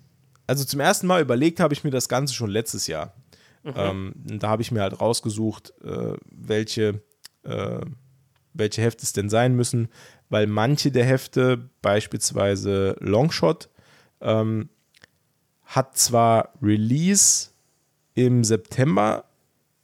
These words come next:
Speaker 1: neunzehnhundertfünfundachtzig gehabt, hat aber das, äh,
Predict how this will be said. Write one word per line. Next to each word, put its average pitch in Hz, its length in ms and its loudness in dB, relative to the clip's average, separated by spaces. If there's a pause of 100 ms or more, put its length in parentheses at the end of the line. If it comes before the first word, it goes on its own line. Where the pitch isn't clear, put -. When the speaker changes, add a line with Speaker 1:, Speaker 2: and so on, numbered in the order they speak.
Speaker 1:
neunzehnhundertfünfundachtzig 170 840 2
gehabt, 156 420 0 (640)
hat 131 260 -2
aber 123 560 4 (360)
das, - 340 0
äh, 104 260 2